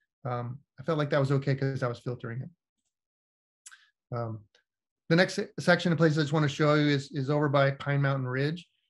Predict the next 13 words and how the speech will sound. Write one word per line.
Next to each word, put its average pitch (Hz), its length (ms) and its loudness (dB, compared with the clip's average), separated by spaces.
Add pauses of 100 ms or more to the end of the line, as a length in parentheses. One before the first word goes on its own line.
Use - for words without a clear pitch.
(200)
Uh, 131 120 -4
so 135 160 -2
the 135 80 -2
first 156 200 -2
place 147 220 0
is 123 140 -4
Raspberry 139 440 0
Spring. 175 540 -4 (560)
Uh, 127 140 -6
this 135 140 -2
is 175 80 -2
just, 165 180 -6
like, 151 280 2